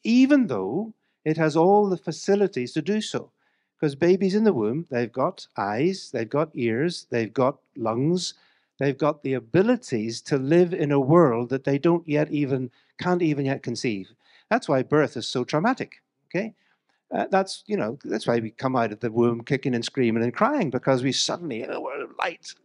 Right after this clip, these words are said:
<laughs> and air and breath and somebody banging you in the back to make you cry. Um, now,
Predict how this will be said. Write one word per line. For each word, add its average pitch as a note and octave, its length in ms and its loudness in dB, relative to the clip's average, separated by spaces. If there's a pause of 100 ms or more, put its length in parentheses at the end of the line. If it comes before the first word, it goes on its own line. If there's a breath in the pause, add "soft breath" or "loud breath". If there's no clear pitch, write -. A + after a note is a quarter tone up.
<laughs> B2+ 200 -6 (440)
and G3+ 240 -2 (100)
air F3+ 540 -2
and G3+ 180 -4
breath - 500 -4 (440)
and F#3 240 -6
somebody F#3 320 0
banging F3 400 2
you F3 100 6
in F3 60 2
the D#3+ 60 2
back E3+ 280 -2
to E3+ 80 0
make - 180 0
you D3+ 80 2
cry. G3+ 240 2 (640 loud breath)
Um, F#3 200 2 (180)
now, F#3+ 240 4